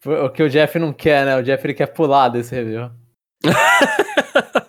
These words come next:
Speaker 1: Aí tem, aí tem que ver quem tem a outra opinião extrema, né? Alguém que odeia muito. Tem que ver quem vai odiar mais, eu ou o Jeff?
Speaker 2: Vamos ver, né? Se você jogar e odiar que nem o dois, aí tá, já tá feito, né?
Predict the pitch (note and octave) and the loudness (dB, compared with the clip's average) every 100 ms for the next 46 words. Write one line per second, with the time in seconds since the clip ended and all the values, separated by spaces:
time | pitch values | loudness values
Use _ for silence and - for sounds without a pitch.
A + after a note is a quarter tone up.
0 | - - - - - _ _ C3 A#2+ D#3+ | -8 -10 -12 -12 -20 _ _ -10 -4 -2
1 | D3 C#3+ F3 F3 E3 D#3+ D3+ D#3+ D3+ D#3 | 0 0 0 0 0 0 0 2 4 2
2 | E3 D#3 E3 D#3 D3+ D3 - C#3 C3+ B2 | 2 0 0 0 0 -2 -2 -2 0 -2
3 | A2+ B2+ C3 D#3+ C3+ C#3 D#3+ E3 D3+ D3+ | -2 -4 -4 -4 0 2 2 2 -2 -4
4 | A#2+ - G#2+ A#2 A#2 _ _ - B2+ C#3+ | -6 -8 -8 -8 -16 _ _ -8 -4 -4
5 | C#3+ D#3+ E3+ D#3+ D#3+ C#3+ B2 A#2 C#3 D3+ | -4 -2 0 2 2 0 0 0 -2 -2
6 | A#2 G#2+ G#2 - B2+ _ - D#3+ G3 D3+ | -2 -4 -4 -12 -20 _ -6 0 2 4
7 | B2+ A#2+ C3 - D3+ D3 D3 D3 C#3+ C#3 | 2 -2 -2 0 2 2 4 4 4 2
8 | C#3+ - C#3 C#3 B2+ C3 D3+ E3+ E3 G3 | 0 0 0 0 2 2 2 2 0 -2
9 | - G3+ A3 F#3+ - F#3+ - E3+ - C3 | -2 0 0 -2 -2 -2 0 -2 0 -2
10 | B2+ | -2